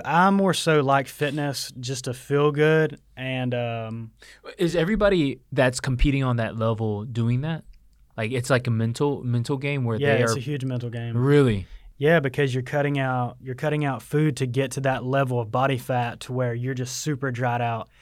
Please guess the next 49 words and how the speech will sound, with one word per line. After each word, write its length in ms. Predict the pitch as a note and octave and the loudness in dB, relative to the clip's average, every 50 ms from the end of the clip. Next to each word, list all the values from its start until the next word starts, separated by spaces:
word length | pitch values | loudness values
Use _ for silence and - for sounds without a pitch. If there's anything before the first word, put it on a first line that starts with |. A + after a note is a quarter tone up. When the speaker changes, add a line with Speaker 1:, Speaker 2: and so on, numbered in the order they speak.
| _ - - - - | _ -20 -20 -14 -6
Speaker 1:
I 60 | D3 | -4
mean, 160 | D3 D3+ D3 | -2 0 0
the 80 | C#3 C3+ | -2 0
day 260 | B2+ D3 D3+ D3+ D3 | 0 2 2 4 4
of, 200 | D3 D3 C#3+ B2 | 4 2 2 0
you 80 | C3 B2 | -2 -4
have 160 | B2+ C#3+ C#3+ - | -2 -4 -2 -2
to, 80 | D3 | -2
like, 200 | C3+ C3 A#2+ A#2 | -2 -2 -2 -4
cut 160 | - - C#3+ C#3 | -6 -4 -2 0
out 220 | C3+ B2+ G#2+ A#2 | 0 0 -2 -4
water 380 | A#2+ B2 C3 C#3+ D3+ D#3 D3+ - _ _ _ _ _ _ | -2 -2 0 2 2 0 0 -2 _ _ _ _ _ _
to 80 | - C3+ | -10 -8
just, 260 | B2 B2+ B2 B2 - - _ _ _ _ _ _ _ - | -6 -6 -6 -8 -10 -14 _ _ _ _ _ _ _ -14
you 100 | C3 C3 | -10 -8
know, 220 | A#2+ A2+ A2+ A2+ | -8 -8 -8 -10
dry 380 | A2+ G#2+ - B2+ C3 C3 C3+ C3+ | -10 -10 -8 -4 -2 -2 0 0
yourself 360 | C3+ B2+ B2 - C3+ B2 B2+ | -2 -2 -2 -4 -4 -2 -2
out 180 | C3+ B2 - | -2 -4 -4
so 220 | - - - C#3 B2+ | -6 -6 -6 -4 -2
much. 440 | B2 A#2+ B2 B2 A2+ - - - - | -2 -2 -2 -4 -4 -6 -10 -12 -6
Speaker 2:
Mm. 360 | - B2+ A#2+ A2 G2+ G2 F#2 - | -2 0 0 0 -2 -4 -6 -8
Speaker 1:
Um, 240 | C3 C3 B2+ B2 B2 | -6 -4 -4 -4 -4
so 120 | - B2 - | -6 -8 -6
I 120 | C3+ D3+ | -2 0
don't 200 | F3 F#3+ F#3+ D3 | 2 2 2 2
really 260 | D3 D3 D#3 D#3 D3+ C#3 | 2 2 4 4 4 4
like 300 | C3 B2+ C3 C#3+ C3 - | 2 2 2 2 0 0
that 180 | E3 D#3 B2+ | -2 -4 -4
feeling, 480 | - - E3 E3 E3+ E3+ E3+ E3 D3+ C3 - - | -2 -2 0 2 2 2 0 -2 -4 -6 -10 -12
um, 240 | B2 C3+ C3 B2+ B2+ | -10 -6 -4 -4 -4
but 160 | B2 - - | -4 -4 -4
some 220 | - - E3 E3+ | 0 2 2 2
people 320 | E3 F#3 - - C#3+ C3+ B2 | 2 0 -2 -2 -2 -2 -2
love 640 | A#2+ A#2+ C3 C3 C3+ C3+ C3 C3 B2 B2+ - - _ _ | 0 0 2 2 4 4 2 2 0 -4 -8 -16 _ _
the, 180 | B2+ A#2+ B2 A#2+ | -10 -6 -6 -6
uh, 420 | A#2+ A#2+ A#2+ A#2+ A2+ A2 A2 G#2+ | -4 -4 -6 -6 -6 -8 -8 -10
the 100 | A2 A#2+ | -10 -12
process 560 | A#2+ - D3 C3 C3 B2 - C#3+ C#3 A#2+ - - - | -8 -6 -6 -4 -4 -4 -2 -2 -4 -4 -6 -8 -10
of 420 | - C3 B2+ B2 A#2+ A#2+ A2+ - - | -6 -4 -2 -2 -2 -2 -4 -8 -8
competing. 520 | - B2 B2 - C3+ B2+ A#2+ A2+ A2 A2 _ - - | -8 -8 -6 -4 -4 -4 -4 -4 -6 -10 _ -8 -2
Speaker 2:
Yeah. 200 | B2 A#2+ A#2 A2 G#2 | 2 2 4 4 4
Speaker 1:
So 100 | D#3 D3+ | 2 2
a 40 | |
ton 200 | C3+ - F3 F#3+ | 2 0 0 0
of 60 | G3 E3+ | 0 0
people 220 | E3 D3 A#2+ B2+ | -2 -2 -2 -4
do 260 | A#2 A#2+ C3+ D#3 E3 | -2 0 2 2 2
it. 180 | C#3+ C3 - | 2 0 -2